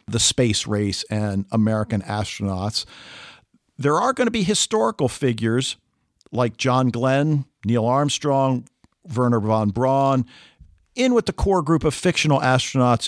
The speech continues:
and mission control individuals. And I don't know about you. No, actually, I do know. You love Joel Kinnaman.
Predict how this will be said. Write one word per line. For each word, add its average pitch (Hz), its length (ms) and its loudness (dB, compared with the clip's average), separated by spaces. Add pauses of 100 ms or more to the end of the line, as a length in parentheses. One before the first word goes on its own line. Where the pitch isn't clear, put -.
and 120 300 0
mission 127 340 2
control 156 560 0
individuals. 107 880 0
And 127 260 2 (1120)
I 180 100 2
don't 165 120 4
know 151 100 4
about 120 240 2
you. 120 220 2
No, 147 240 0
actually, 127 400 0
I 123 140 2
do 113 220 2
know. 98 360 -2
You 131 180 2
love 120 260 2
Joel 110 260 2
Kinnaman. 98 580 -2